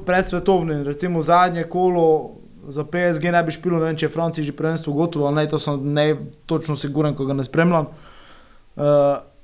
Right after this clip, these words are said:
če recimo ene tekme zdaj ne bi špilo, pa bi šel na svetovno, pa bi prišla Argentina do finala, bi bilo v finale geze točno tisoča tekma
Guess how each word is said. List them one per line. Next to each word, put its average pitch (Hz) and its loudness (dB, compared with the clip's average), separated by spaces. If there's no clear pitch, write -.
če 214 10
recimo 202 4
ene 196 6
tekme 196 0
zdaj 175 2
ne 170 2
bi 151 -4
špilo, 214 2
pa 156 -4
bi 156 0
šel 202 4
na 190 2
svetovno, 175 2
pa 156 2
bi 160 0
prišla 185 4
Argentina 170 4
do 156 4
finala, 175 2
bi 151 -2
bilo 180 6
v 185 0
finale 190 4
geze 185 4
točno 202 0
tisoča 170 -4
tekma 160 -2